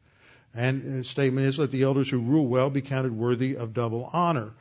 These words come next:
especially those who labor in the word and doctrine." So this relates to pastoral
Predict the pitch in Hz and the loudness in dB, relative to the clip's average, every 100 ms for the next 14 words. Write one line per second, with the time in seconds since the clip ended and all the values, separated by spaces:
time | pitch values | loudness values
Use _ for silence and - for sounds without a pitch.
0 | - - - 120 117 147 139 143 123 131 | -20 -20 -8 -6 0 2 2 2 2 2
1 | 135 131 117 127 143 127 139 143 135 135 | 2 0 2 4 4 4 2 2 2 2
2 | 117 117 117 120 165 147 123 117 170 180 | 2 2 2 0 -2 -4 -2 -2 0 0
3 | - 113 113 127 123 147 151 127 127 123 | -2 -8 -4 -4 -2 -2 -2 0 0 -2
4 | - 117 - - 175 196 190 - 120 110 | -6 -10 -10 -6 -2 -2 -4 -4 -4 -2
5 | 117 127 | -2 -4